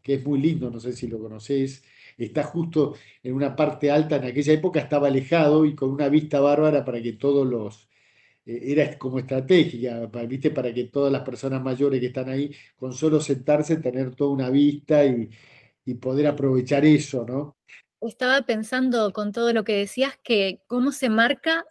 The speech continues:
Speaker 2: su personalidad tan comprometida con la sociedad en la que él vivía, ¿no? Porque, em, digo, llegó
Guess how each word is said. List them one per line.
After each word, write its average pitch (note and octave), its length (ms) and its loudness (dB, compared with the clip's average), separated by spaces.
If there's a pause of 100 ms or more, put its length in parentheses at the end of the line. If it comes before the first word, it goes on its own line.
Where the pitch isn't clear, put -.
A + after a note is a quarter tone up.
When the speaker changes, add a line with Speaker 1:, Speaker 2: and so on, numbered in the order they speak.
(140)
Speaker 2:
su A3 280 -4
personalidad A3 880 4
tan C4 200 2
comprometida A#3+ 800 4
con G#3+ 140 -2
la G3 100 -2
sociedad G#3 440 2
en B3 80 2
la G#3 100 0
que G#3 120 2
él A3 100 2
vivía, F#3+ 520 2
¿no? A3 360 -4
Porque, F#3 480 -2 (340)
em, F#3 240 -6 (280)
digo, A3+ 320 4
llegó A#3+ 720 4